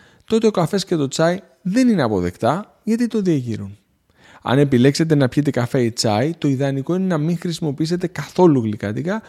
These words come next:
γιατί πολλές φορές αυτό οδηγεί σε πείνα. Αλλά αν επιλέξετε να χρησιμοποιήσετε γλυκαντικά, χρησιμοποιήστε γλυκαντικά με λίγες ή καθόλου θερμίδες. Το να προσθέσει κάποιος λίγο γάλα στον καφέ του είναι αποδεκτό.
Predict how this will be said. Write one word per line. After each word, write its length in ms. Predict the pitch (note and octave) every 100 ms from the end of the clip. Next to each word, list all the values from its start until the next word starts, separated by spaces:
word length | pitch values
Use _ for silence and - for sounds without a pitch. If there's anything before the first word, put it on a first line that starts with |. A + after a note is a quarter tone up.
| - _ -
γιατί 200 | G3+ G#3
πολλές 280 | G3+ G#3
φορές 260 | - F#3+ F3+
αυτό 240 | E3+ -
οδηγεί 280 | F3 D3 D3+
σε 220 | D#3 -
πείνα. 460 | A#2+ - C#3 G2+ F2 - _ _ - - -
Αλλά 240 | - G#2+ B2+
αν 140 | A3
επιλέξετε 540 | B3 A3 A3 G#3+ -
να 100 | C#3
χρησιμοποιήσετε 640 | A#2 A#2 A2+ A2 D#3 F3+ D#3+
γλυκαντικά, 640 | A#2+ G#2+ G2+ G#2 D#3 G#3 - - - _ -
χρησιμοποιήστε 720 | C3+ B2 A#2+ A2+ C3 D3+ F3
γλυκαντικά 580 | D3+ B2+ A#2 A#2 D#3+
με 240 | D3 C3+ B2
λίγες 460 | A#2+ A#2+ D3+ G3
ή 120 | - _
καθόλου 400 | - D3+ D3+ C#3
θερμίδες. 680 | - A2+ G#2 F#2+ - - - _ _ _ _ - - _
Το 120 | B2
να 120 | A#2+
προσθέσει 460 | A2+ A2+ - F#3+ F#3+
κάποιος 440 | F#3+ G3 F3+ C3+
λίγο 280 | C3+ F#3 F#3+
γάλα 260 | D3+ D3+ C3
στον 180 | - C#3+
καφέ 300 | C#3+ G#3 G#3+
του 260 | A3 A3 - _ _
είναι 220 | F#3+ F3
αποδεκτό. 500 | C#3+ A2+ G#2+ - F#2+